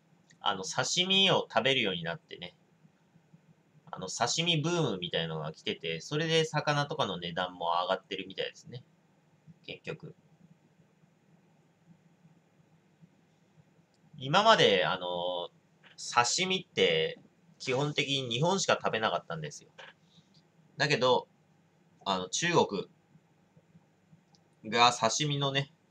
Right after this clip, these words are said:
美味しさに気づいたのか。まあ、刺身、刺身とか寿司とかね。それのブームになってるから、ほら、結局ね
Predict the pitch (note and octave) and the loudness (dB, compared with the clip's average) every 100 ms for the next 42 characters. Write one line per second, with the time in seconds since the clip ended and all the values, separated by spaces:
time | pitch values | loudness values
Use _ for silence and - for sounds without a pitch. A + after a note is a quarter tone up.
0 | - _ _ _ _ - - - - _ | -20 _ _ _ _ -20 -20 -20 -20 _
1 | - C3 C#3+ - C3+ C3+ - - C3 D3+ | -2 2 2 2 2 0 -6 -8 -2 0
2 | - E2+ - - - _ _ _ _ _ | 0 -4 -6 -12 -12 _ _ _ _ _
3 | _ _ _ _ _ _ _ _ _ - | _ _ _ _ _ _ _ _ _ -20
4 | - A#2+ D#2+ - - _ _ _ _ _ | -2 0 0 -2 -10 _ _ _ _ _
5 | - _ _ - - A2+ - B2 C3 B2+ | -20 _ _ -10 -4 -2 -2 -2 -4 -4
6 | _ _ _ - - _ - C3 - D#3 | _ _ _ -20 -20 _ -2 0 2 0
7 | D#3+ D3 - - - A2+ - C#3+ A#2 E2 | 0 -2 -2 -2 -4 -4 -4 2 2 0
8 | - - _ _ _ _ _ _ - _ | -6 -16 _ _ _ _ _ _ -20 _
9 | _ _ _ _ _ _ _ _ - _ | _ _ _ _ _ _ _ _ -20 _
10 | _ _ _ _ - _ - - B2+ B2+ | _ _ _ _ -20 _ -14 -4 -2 0
11 | A#2 A#2+ D#3+ D#3+ A2 F#2+ - _ _ _ | -2 -2 0 2 0 -2 -8 _ _ _
12 | _ _ _ _ - _ _ _ _ - | _ _ _ _ -20 _ _ _ _ -20
13 | _ _ _ - _ _ _ _ _ - | _ _ _ -20 _ _ _ _ _ -2
14 | B2+ D3+ - A#2+ G2+ G2 F#2 F#2+ - G2+ | 2 2 2 0 2 0 -2 -8 -2 2
15 | G2 F2+ G#2 - G#2 - A#2+ B2 A#2+ | 2 2 0 -2 -12 -10 -8 -6 -8